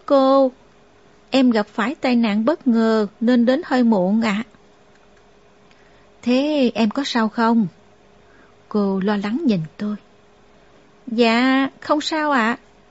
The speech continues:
Thế em về chỗ được không cô? Cô khẽ gật đầu, rồi phẩy tay ra hiệu cho tôi về chỗ. Không quên kèm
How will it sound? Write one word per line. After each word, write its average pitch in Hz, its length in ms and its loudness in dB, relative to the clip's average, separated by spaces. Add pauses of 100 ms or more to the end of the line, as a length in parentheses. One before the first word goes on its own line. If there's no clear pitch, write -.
(480)
Thế 339 460 -2
em 269 160 0
về 254 120 4
chỗ 233 320 0
được 262 160 2
không 277 180 -2
cô? 294 400 0 (1300)
Cô 196 420 0
khẽ 202 240 -6
gật 190 200 -4
đầu, 180 260 -6 (420)
rồi 208 120 0
phẩy 202 420 -8
tay 233 280 -4
ra 262 240 -4
hiệu 175 220 -4
cho 247 120 -6 (100)
tôi 214 400 -2
về 185 160 0 (100)
chỗ. 196 320 -6 (880)
Không 262 300 0
quên 226 440 2
kèm 196 180 -2